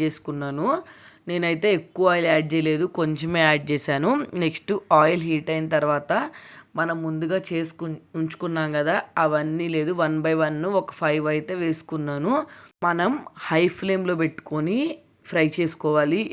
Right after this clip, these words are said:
ఎందుకంటే కొంచెం కలర్ చేంజ్ అయ్యే లోపే తీసేసుకోవాలి ముందే. అందుకని చెప్పి మనం పూరి ఎలా చేసుకుంటామో అట్లాగనమాట. కొంచెము మరీ ఎక్కువగా రాకుండా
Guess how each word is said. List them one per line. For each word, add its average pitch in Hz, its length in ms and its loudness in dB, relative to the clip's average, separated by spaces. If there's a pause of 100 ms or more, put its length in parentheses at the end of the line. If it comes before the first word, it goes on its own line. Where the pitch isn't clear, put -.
ఎందుకంటే 165 600 0 (880)
కొంచెం 190 420 -2 (200)
కలర్ 180 360 4
చేంజ్ 175 360 0
అయ్యే 175 140 2 (260)
లోపే 160 280 4 (100)
తీసేసుకోవాలి 160 880 0
ముందే. 147 320 0 (240)
అందుకని 156 480 -2
చెప్పి 160 340 -2 (560)
మనం 175 160 -2 (100)
పూరి 180 260 0 (120)
ఎలా 170 120 4 (100)
చేసుకుంటామో 156 760 0 (200)
అట్లాగనమాట. 151 800 0 (640)
కొంచెము 175 420 -4 (180)
మరీ 165 180 4 (140)
ఎక్కువగా 165 440 0 (120)
రాకుండా 151 480 0